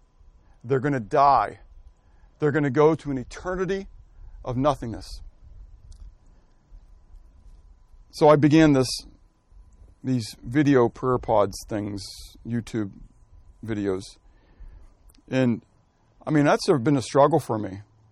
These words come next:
But God kept telling me, "Look, I'm not asking you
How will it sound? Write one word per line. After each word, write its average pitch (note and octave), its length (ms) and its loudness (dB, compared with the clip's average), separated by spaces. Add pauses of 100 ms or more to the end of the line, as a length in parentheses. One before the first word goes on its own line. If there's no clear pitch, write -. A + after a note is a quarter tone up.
(420)
But D3 160 0
God F3 280 4
kept F#3+ 220 0
telling E3+ 240 8
me, A2 120 -4 (380)
"Look, - 380 2 (720)
I'm G#3+ 160 8
not B3+ 200 8
asking D#3+ 400 2
you A2+ 300 -2